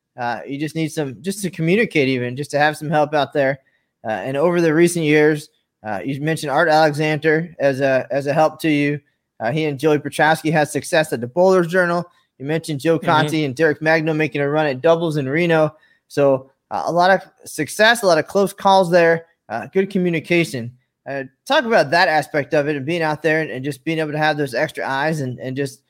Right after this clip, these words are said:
Speaker 1: being able to work together. And then we'll talk about, of course, the addition of Anthony Pepe in twenty nineteen, uh, to really round things out for you.
Speaker 2: Yeah. Um, so, I mean, when you go out, when you go out there,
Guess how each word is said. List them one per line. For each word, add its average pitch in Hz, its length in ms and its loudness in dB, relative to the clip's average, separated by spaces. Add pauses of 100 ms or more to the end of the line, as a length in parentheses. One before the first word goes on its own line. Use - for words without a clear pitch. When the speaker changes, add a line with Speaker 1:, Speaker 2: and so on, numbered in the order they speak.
(240)
Speaker 1:
being 160 140 0
able 160 100 2
to 147 100 2
work 165 200 0
together. 147 400 2
And 151 120 0
then 160 120 0
we'll 151 100 0
talk 165 240 2
about, 147 380 2 (260)
of 131 140 -14
course, 165 240 2
the 147 100 -2
addition 151 380 0
of 135 120 -2
Anthony 147 320 -4
Pepe 160 380 0
in 131 80 -8
twenty 151 240 -4
nineteen, 147 560 -4 (340)
uh, 120 200 -6
to 147 160 -2
really 151 200 4
round 135 280 -2
things 127 200 -4
out 143 200 2
for 110 160 -4
you. 104 80 -6 (1700)
Speaker 2:
Yeah. 175 240 2
Um, 139 520 -4 (2000)
so, 147 480 -6 (440)
I - 40 -16
mean, 147 340 -6 (380)
when 156 200 -2
you 190 120 0
go 175 120 2
out, 165 220 -2
when 147 140 -14
you 160 80 -8
go 147 160 -6
out 139 160 -6
there, 131 260 -4